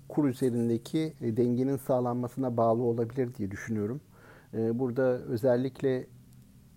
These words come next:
Türkiye'nin swap kanallarını çalıştırarak, e, T L'nin bir miktar, e, değerine katkı sağlayabileceği şeklinde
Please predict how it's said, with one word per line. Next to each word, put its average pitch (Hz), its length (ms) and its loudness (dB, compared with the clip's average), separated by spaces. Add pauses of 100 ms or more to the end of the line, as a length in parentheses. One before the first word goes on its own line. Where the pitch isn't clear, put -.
(120)
Türkiye'nin 127 520 0
swap 123 400 -2
kanallarını 107 580 -2
çalıştırarak, 110 880 0 (400)
e, 101 480 -2
T 113 240 2
L'nin 123 300 0
bir 131 60 -2
miktar, 120 460 0 (260)
e, 131 140 -10 (540)
değerine 110 320 2
katkı 110 360 -4
sağlayabileceği 117 880 -2
şeklinde 110 580 -2